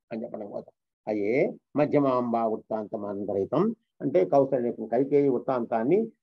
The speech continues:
ఈయన తెలియకుండా పక్కలాకొచ్చేశాడే అనుకున్నట. అప్పుడు సీత అంటోందిట, "అహో ఏష జటా సంయమన వృత్తాంత." ఆవిడ జటా సంయమన వృత్తాంత, జడలను సంయమం చేయడం, దగ్గరికి తీసుకురావటం.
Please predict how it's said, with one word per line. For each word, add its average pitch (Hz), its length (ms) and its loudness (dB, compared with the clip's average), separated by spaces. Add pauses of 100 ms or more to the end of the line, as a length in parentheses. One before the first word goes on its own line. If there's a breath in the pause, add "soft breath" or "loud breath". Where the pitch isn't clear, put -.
ఈయన 139 140 0
తెలియకుండా 143 500 2
పక్కలాకొచ్చేశాడే 120 1080 0 (380)
అనుకున్నట. 110 520 -6 (360)
అప్పుడు 110 200 -4
సీత 139 260 4
అంటోందిట, 107 440 2 (360)
"అహో 120 480 4 (220 loud breath)
ఏష 135 160 2
జటా 123 400 2 (720)
సంయమన 147 500 -2
వృత్తాంత." 120 600 -4 (840)
ఆవిడ 113 180 2
జటా 151 440 4
సంయమన 175 580 4
వృత్తాంత, 151 760 -2 (360)
జడలను 160 400 4
సంయమం 170 580 0
చేయడం, 143 300 -2
దగ్గరికి 151 300 -4
తీసుకురావటం. 147 560 -2